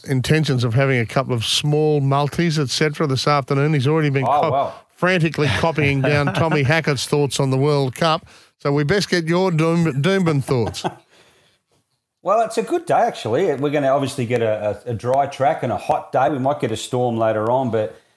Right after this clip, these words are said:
Speaker 2: as far as these, uh, fields go, they're quite good. It's a quite good, it's quite a good midweek meeting. Now, race three, horse number nine,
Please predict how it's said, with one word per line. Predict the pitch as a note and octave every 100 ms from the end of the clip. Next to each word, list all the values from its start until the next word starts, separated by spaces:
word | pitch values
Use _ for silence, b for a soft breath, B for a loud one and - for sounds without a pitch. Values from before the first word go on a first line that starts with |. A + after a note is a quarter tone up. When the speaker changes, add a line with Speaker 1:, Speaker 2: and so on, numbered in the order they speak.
| b b
Speaker 2:
as | A#2
far | - E3+ F#3
as | B2+
these, | B2+ B2 G#2+
uh, | A#2
fields | - C3 D3+ E3
go, | - G#2
they're | A#2 D3+
quite | - B3 C#3+
good. | C3+ F#3+ G#2
It's | G#2 B2
a |
quite | - G3+ A3
good, | C#3 B2+
it's | B2 -
quite | - F3+
a | D#3+
good | A2+ G#2+
midweek | A#2 A#2 A2+ A2+ G#2+
meeting. | A2 C3 A#2 A2+
Now, | A#2 A#2+ A#2+
race | C3+ F#3+ - -
three, | D3+ C#3+ C#3+
horse | C#3+ D#3+ F#3+ -
number | D3 A#2+
nine, | A#2 B2+ C3 A#2+ C#3+